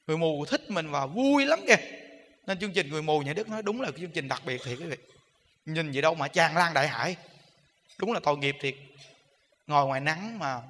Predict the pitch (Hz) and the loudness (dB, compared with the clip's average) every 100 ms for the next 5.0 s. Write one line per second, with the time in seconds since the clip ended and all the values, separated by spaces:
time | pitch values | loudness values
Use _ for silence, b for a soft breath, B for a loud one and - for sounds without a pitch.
0 | - _ _ _ _ _ _ _ _ _ | -20 _ _ _ _ _ _ _ _ _
1 | _ _ _ 139 131 113 196 208 208 208 | _ _ _ 0 2 2 -2 -2 -4 -4
2 | 226 160 104 - _ _ _ _ _ _ | -4 -8 -12 -16 _ _ _ _ _ _
3 | _ 123 147 139 147 165 196 127 117 185 | _ -2 -2 -2 -4 -8 -6 -6 -2 -2
4 | 233 240 151 139 160 147 156 160 110 | 0 -4 -6 -10 -10 -6 -4 -4 -6